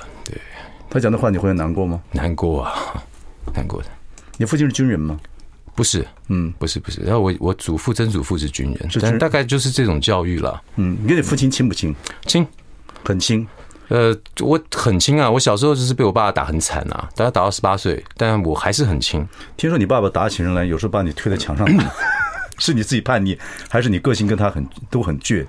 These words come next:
Speaker 2: 抵在一起？
Speaker 1: 呃，我，我觉得我，我脾气可能比我，我爸爸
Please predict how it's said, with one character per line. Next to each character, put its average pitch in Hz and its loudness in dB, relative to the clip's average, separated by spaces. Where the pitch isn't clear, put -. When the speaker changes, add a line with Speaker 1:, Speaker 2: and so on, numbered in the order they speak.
Speaker 2:
抵 82 -2
在 104 2
一 92 0
起？ - -6
Speaker 1:
呃， 98 4
我， 98 2
我 160 2
觉 - 0
得 98 2
我， 82 2
我 80 0
脾 95 0
气 104 0
可 - 0
能 78 2
比 80 -2
我， 73 -2
我 76 0
爸 82 0
爸 69 0